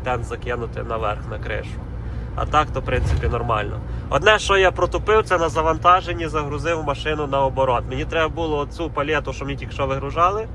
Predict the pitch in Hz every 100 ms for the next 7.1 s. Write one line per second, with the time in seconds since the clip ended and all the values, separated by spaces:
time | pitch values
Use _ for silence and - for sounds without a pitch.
0 | - - - - - - - - 135 139
1 | 135 135 156 160 156 170 165 151 147 160
2 | 160 143 - 151 135 120 113 127 123 127
3 | 120 123 151 151 147 139 139 131 127 117
4 | 123 107 - 107 - - - - - -
5 | - - - 127 156 143 135 131 123 123
6 | 135 127 120 117 117 110 165 196 170 165
7 | 160